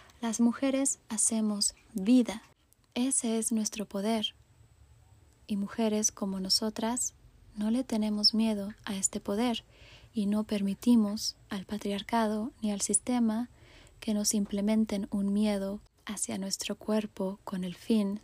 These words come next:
de controlarnos. Esta es nuestra lucha, y aquí estamos. El parto está diseñado para ser la cúspide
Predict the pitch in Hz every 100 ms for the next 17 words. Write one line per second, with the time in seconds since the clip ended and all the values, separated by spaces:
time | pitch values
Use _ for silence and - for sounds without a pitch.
0 | - 208 - 185 - 190 190 190 185 208
1 | - - - - - - _ - - 285
2 | 294 - 220 214 208 202 - 202 220 233
3 | - - - - - - - - - 220
4 | 214 254 - 277 269 220 - - - -
5 | - - - - _ _ _ _ _ _
6 | _ _ _ _ _ _ _ 226 226 -
7 | 226 240 - 240 220 - 226 240 - 214
8 | 220 226 240 - 214 208 240 233 226 214
9 | - 302 294 - 247 214 190